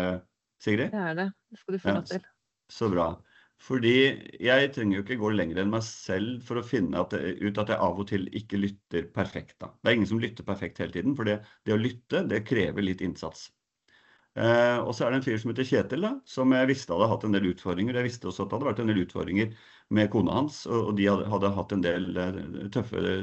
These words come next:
Speaker 1: ting, eh, i, i senere tid. Og så ser jeg en dag da, at Kjetil er veldig alvorlig, og så spør jeg, «Hvordan går det med deg?» Og han sier, «Nei, vet du hva nå, Ru-, Rune, vet du hva, nå har vi skikkelig problemer hjemme.»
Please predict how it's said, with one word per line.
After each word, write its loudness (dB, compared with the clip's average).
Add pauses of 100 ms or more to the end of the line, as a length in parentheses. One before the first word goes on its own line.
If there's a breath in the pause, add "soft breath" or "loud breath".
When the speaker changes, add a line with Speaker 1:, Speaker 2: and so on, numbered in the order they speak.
Speaker 1:
ting, 2 (100)
eh, -2
i, 2 (440)
i -4
senere -2
tid. -6 (400 loud breath)
Og -4
så 2
ser 4
jeg 2
en 6
dag 2
da, -2 (100)
at -6
Kjetil 0
er 2
veldig 4
alvorlig, 2 (380)
og -4
så -2
spør 2
jeg, 4
«Hvordan 4
går 4
det 4
med 0
deg?» -6 (1200 soft breath)
Og -4
han -2
sier, 2
«Nei, 6
vet 0
du 0
hva 6
nå, 4
Ru-, 2
Rune, 2
vet -2
du 0
hva, 2
nå 4
har 2
vi -4
skikkelig -6
problemer 0
hjemme.» 0